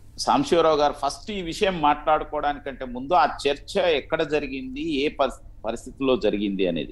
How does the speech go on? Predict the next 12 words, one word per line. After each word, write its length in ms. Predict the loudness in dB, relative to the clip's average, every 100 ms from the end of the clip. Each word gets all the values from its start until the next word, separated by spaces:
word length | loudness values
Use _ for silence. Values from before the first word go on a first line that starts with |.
| -14 -20 -18 -20 -20 -20 -18
ఇప్పుడు 480 | -6 0 4 6 6
రాష్ట్రపతికి 760 | 6 4 2 -2 -2 -4 -4 -6
ధన్యవాదాలు 640 | -2 0 0 0 0 -2
తెలిపే 380 | -6 -10 -10 -12
తీర్మానంలో 600 | -8 -8 -2 0 0 2
అన్ని 360 | 2 2 2 2
పక్షాలు 760 | 2 0 -2 -2 0 -2 -14 -18 -20 -20 -20 -16 -6
కేంద్ర 300 | -2 -2 -2
ప్రభుత్వం 480 | -4 -8 -8 -12
పైన, 320 | -6 -4 -2 -2
కేంద్ర 380 | -2 -4 -2
ప్రభుత్వం 460 | -4 -4 -4 -4